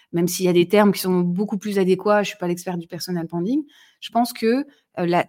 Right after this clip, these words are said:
le truc qu'on sait pas faire et j-, là où je suis plus, où je suis plus en adéquation, évidemment, avec le monopole personnel de David Perel, c'est que, en fait, il y a pas besoin de réfléchir et de, de se brander. Il y a juste besoin de ré-, de, de partager ce qu'on aime faire,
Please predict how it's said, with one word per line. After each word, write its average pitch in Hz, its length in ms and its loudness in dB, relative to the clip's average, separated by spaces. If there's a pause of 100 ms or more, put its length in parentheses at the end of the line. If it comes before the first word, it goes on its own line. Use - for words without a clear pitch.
(140)
le 180 300 -6
truc 240 220 -2
qu'on 214 120 -4
sait 190 160 2
pas 190 160 2
faire 269 220 2
et 190 120 4
j-, 165 120 -4
là 190 140 4
où 196 80 0
je - 80 -6
suis 180 100 -12
plus, - 240 -20 (320)
où - 80 -10
je - 60 -6
suis 180 100 -12
plus 233 180 -6
en 196 100 0
adéquation, 175 480 -4
évidemment, 170 340 -2
avec 170 140 -6
le 170 80 -4
monopole 160 360 -6
personnel 202 480 -6
de 180 100 -4
David 165 260 -4
Perel, 214 260 -4
c'est 202 180 -4
que, 254 200 -2
en 294 40 -8 (500)
fait, 285 180 0
il - 40 0
y - 20 2
a 160 40 -6
pas 175 120 2
besoin 196 280 4
de 214 60 4
réfléchir 180 600 -2
et 180 80 0
de, 175 140 -2
de 165 60 -8
se 190 100 -4
brander. 196 640 0
Il 196 60 -2
y - 40 4
a - 20 4
juste 226 380 -2
besoin 190 420 0 (640)
de 185 80 2
ré-, 180 300 2
de, 190 260 -4
de 180 140 -2
partager 226 580 -2
ce - 80 -8
qu'on 185 200 0
aime 180 160 2
faire, 196 340 -4